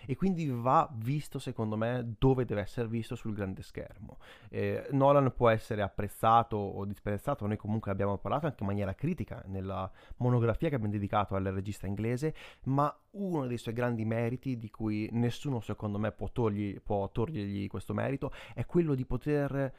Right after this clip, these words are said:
eh, fare film per il grande schermo. Lui ragiona sempre sul grande schermo, quindi,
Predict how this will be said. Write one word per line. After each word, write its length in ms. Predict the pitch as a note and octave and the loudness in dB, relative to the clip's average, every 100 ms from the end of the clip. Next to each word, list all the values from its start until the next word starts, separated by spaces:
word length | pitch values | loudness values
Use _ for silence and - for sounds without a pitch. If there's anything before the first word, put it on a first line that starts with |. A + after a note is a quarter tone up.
| - - | -16 -8
eh, 360 | F#2+ F#2+ G2 - | -4 -4 -4 -4
fare 320 | - C#3 A2 | 0 2 0
film 720 | - - C#3+ D#3+ D#3+ E3 D#3 | -6 -6 -2 0 0 0 -2
per 220 | - B2+ | 0 0
il 100 | A#2+ | 0
grande 300 | A2+ G#2 G2+ | -2 -2 -2
schermo. 540 | G2 - F2+ D2 F2+ F2 - - - | -6 -8 -10 -8 -10 -10 -16 -10 0
Lui 320 | C#3 D3+ B2+ | 4 6 6
ragiona 420 | A#2 A2+ B2 A2+ | 6 4 2 2
sempre 340 | - A#2 G#2+ | 0 -4 -4
sul 160 | - G#2+ | -6 -6
grande 260 | G#2 G2+ G#2 | -4 -4 -6
schermo, 320 | - C#3 C#3+ | -4 -2 -2
quindi, 400 | - D3 C#3 | 0 0 0